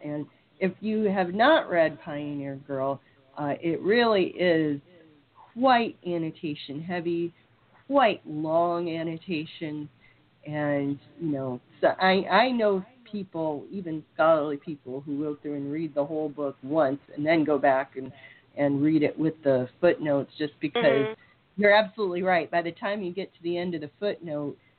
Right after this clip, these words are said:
Speaker 1: to remember where you were in the text is
Speaker 2: Yeah, yeah. It's like, where,
Speaker 1: fairly
Speaker 2: what are we
Speaker 1: complex.
Speaker 2: talking about? <laughs> What, what were we,
Speaker 1: And
Speaker 2: what was she saying?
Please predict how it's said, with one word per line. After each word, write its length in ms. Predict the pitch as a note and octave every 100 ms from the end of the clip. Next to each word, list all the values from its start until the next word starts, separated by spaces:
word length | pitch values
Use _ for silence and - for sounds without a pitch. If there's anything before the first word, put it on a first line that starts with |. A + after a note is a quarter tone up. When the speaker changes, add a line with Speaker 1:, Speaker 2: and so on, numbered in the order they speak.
| _ -
Speaker 1:
to 60 |
remember 480 | E3+ E3 F#3 G3+ F3
where 240 | D#3 F3 F3+
you 180 | D#3
were 300 | D3+ E3+ E3+
in 120 | D#3 C#3
the 100 | B2 -
text 320 | A3+ F3 A#2 - _ - - _ -
is 220 | D3 C#3+
Speaker 2:
Yeah, 380 | A#3 G3+ C3 C3+ - -
yeah. 220 | B3+ C#3
It's 100 | D#3+
like, 160 | E3+ F3+
where, 140 | G#3
Speaker 1:
fairly 160 | C#4+ F#3+
Speaker 2:
what 140 | -
are 40 |
we 100 | C#4+
Speaker 1:
complex. 180 | D4+ F4+
Speaker 2:
talking 80 | G4
about? 500 | G4 A4 B4+ _ -
<laughs> 400 | - - - -
What, 180 | F#3 F3+
what 180 | C#4+ A#4
were 140 | F#3+
we, 80 | F3+
Speaker 1:
And 80 | F3+
Speaker 2:
what 100 | D4
was 100 | G#4+ -
she 80 | G4+
saying? 340 | D#4+ E4+ G#4+